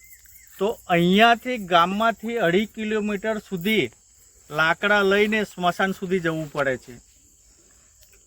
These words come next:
અને કોઈ બી વ્યક્તિનું મૃત્યુ થયેલું, એ વ્યક્તિને લઈ જવાની પણ ચાર જણને બહુ તકલીફ પડે એવો રસ્તો છે. મને તો એવું સમજાય છે કે દેશ આઝાદ થઈએ,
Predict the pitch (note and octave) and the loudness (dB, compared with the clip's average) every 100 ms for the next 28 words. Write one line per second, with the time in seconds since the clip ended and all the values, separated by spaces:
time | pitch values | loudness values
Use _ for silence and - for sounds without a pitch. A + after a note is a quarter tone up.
0 | _ _ _ _ _ _ _ - D#3+ G#3+ | _ _ _ _ _ _ _ -6 0 2
1 | A3+ B3+ C4 _ _ _ _ F3+ G#3 B3 | 2 0 -6 _ _ _ _ -2 -2 -2
2 | B3 C4 A#3 G#3+ - A#3 A#3 A#3 G#3+ G3 | -4 -4 -4 -6 -6 -4 0 0 0 -2
3 | A#3 A3+ G#3+ A3 A#3 A#3 A3 - A3+ A3+ | -6 -4 -2 0 2 2 -2 -6 -6 -2
4 | A3+ G3+ A3 G3+ G#3+ G#3+ A3 A3 A3+ A3+ | 0 0 0 0 0 0 -2 -2 -2 -2
5 | G#3 A3+ G#3 G3+ G#3 G3+ G#3 F#3+ F#3 F#3+ | -6 -4 -2 -2 -4 -2 2 2 2 -4
6 | F#3 F#3 F#3 F3 F3+ F3+ D#3+ C#3+ - C#3 | -4 -2 0 0 2 2 0 -6 -10 -12
7 | - A2+ - _ _ _ _ _ _ _ | -12 -18 -20 _ _ _ _ _ _ _
8 | _ _ _ _ _ _ _ _ _ _ | _ _ _ _ _ _ _ _ _ _
9 | _ _ _ _ _ _ C#3 E3 A3+ A#3 | _ _ _ _ _ _ -2 2 2 4
10 | A#3 A3+ B3+ A#3+ G#3+ G3 A3 A#3 G#3 B3 | 4 4 0 -4 -4 -2 -2 -2 -6 -10
11 | A#3+ B3+ G#3+ A3+ A#3 F#3+ E3+ A3 G#3+ A3 | -10 -6 -2 -2 0 -2 0 -2 -2 -6
12 | A#3 A3 | -4 -4